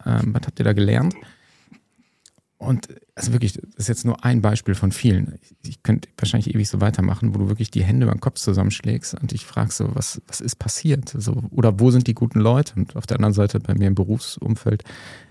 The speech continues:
sehe ich gute Leute, aber die kommen irgendwie nicht mehr zu uns auf die Häuser. Ich weiß nicht, äh,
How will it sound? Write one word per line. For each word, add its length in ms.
sehe 220
ich 160
gute 260
Leute, 380
aber 140
die 100
kommen 260
irgendwie 300
nicht 180
mehr 80
zu 120
uns 120
auf 80
die 120
Häuser. 380
Ich 80
weiß 200
nicht, 300
äh, 140